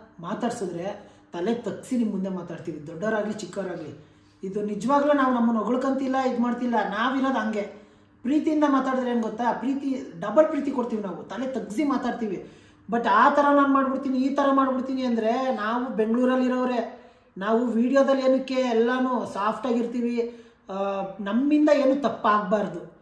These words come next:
ನಮ್ಮಿಂದ ಏನಕ್ಕೆ ಆಗ್ಬಾರ್ದು ಗೊತ್ತಾ? ನೀವು ನೋಡೋ ಪ್ರತಿಯೊಬ್ರು ವ್ಯೂವರ್ಸು ನಮ್ಮನ್ನ ಮನೆ ಮಕ್ಳು ಥರ ನೋಡ್ತಿರ್ತೀರ. So ನಿಮ್ಮನೆ ಮಕ್ಳು ಥರ ನಮ್ಮನ್ನ ಅನ್ಕೊಂಡಿರ್ತೀರ.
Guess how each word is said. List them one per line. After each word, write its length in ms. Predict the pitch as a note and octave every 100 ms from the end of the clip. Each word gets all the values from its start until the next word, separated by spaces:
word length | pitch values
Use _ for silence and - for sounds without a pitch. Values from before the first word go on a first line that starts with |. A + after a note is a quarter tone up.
| _ _
ನಮ್ಮಿಂದ 360 | F3 G#3 B3+ C4
ಏನಕ್ಕೆ 340 | B3+ A#3 B3
ಆಗ್ಬಾರ್ದು 380 | A3+ F#3+ G#3 F#3
ಗೊತ್ತಾ? 340 | F#3 F#3 G#3+ G3+
ನೀವು 220 | F#3+ G3
ನೋಡೋ 300 | F#3+ A3 A#3
ಪ್ರತಿಯೊಬ್ರು 600 | G#3 F#3 A#3 A3+ F#3+ G#3+
ವ್ಯೂವರ್ಸು 840 | F3 F#3+ A3+ A3+ - F#3 G#3+ A#3 - - -
ನಮ್ಮನ್ನ 300 | F#3+ G#3+ A3
ಮನೆ 260 | F#3+ G3+
ಮಕ್ಳು 320 | A3 - A#3
ಥರ 140 | A#3 A3
ನೋಡ್ತಿರ್ತೀರ. 560 | G3 F3+ F#3 E3+ F3 - - - _ _
So 100 | F#3+
ನಿಮ್ಮನೆ 340 | G3 A3+ B3+
ಮಕ್ಳು 280 | B3+ B3 B3+
ಥರ 180 | C4+ C4
ನಮ್ಮನ್ನ 300 | B3 A3+ A#3
ಅನ್ಕೊಂಡಿರ್ತೀರ. 580 | G#3 G#3+ A3+ A3 G#3+ G#3+